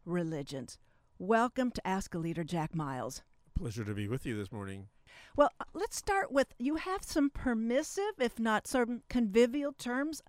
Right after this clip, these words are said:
Speaker 1: upon which you welcome and you invite the readers to approach the anthologies, the notion of a gallery. Uh, so what, what did you, um, talk about that first,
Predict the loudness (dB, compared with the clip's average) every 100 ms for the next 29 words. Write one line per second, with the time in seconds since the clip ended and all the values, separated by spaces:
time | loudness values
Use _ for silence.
0 | -20 -20 -6 0 4 4 4 2 4 4
1 | 6 8 6 4 2 2 0 -2 0 0
2 | 2 0 2 0 -2 -2 -2 0 6 6
3 | 4 -4 -2 -2 -2 0 0 -2 -4 -6
4 | -14 -20 -4 2 6 6 6 4 -2 -2
5 | -2 0 0 0 0 0 -2 -6 -10 -14
6 | -20 -20 -20 -6 0 0 0 4 6 6
7 | -2 -14 2 2 2 -10 _ -2 2 2
8 | 0 2 6 8 6 6 2 -2 _ _
9 | _ _ _ _ _ _ -20 -20 _ -20
10 | -6 2 2 4 4 4 2 0 0 2
11 | 2 2 -4